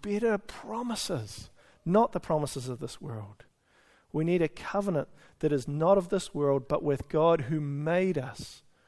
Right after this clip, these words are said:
who knows us, and who is truly in control, and who has secured by his own promises to redeem us, to remember our sins no more,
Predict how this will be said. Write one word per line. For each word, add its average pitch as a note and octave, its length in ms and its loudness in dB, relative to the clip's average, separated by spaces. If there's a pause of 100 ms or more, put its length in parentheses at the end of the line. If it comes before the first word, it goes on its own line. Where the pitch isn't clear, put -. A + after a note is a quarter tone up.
(240)
who D#3 160 0
knows E3+ 520 2
us, - 400 -10 (300)
and D3+ 120 -2
who D3 80 2
is C#3 140 0
truly E3 460 -2
in B2 140 -6
control, C3+ 600 -14 (800)
and D3+ 140 0
who F3+ 260 4 (220)
has - 260 -4
secured F#3 640 0
by D3+ 200 6
his D3 220 0 (140)
own A#3+ 360 2
promises - 880 -10 (840)
to - 120 -6
redeem C3 440 -6
us, - 360 -20 (1200)
to - 120 -4
remember F3 720 4
our C#3 160 0
sins F3 600 -4
no D#3 260 2
more, C#3 440 -2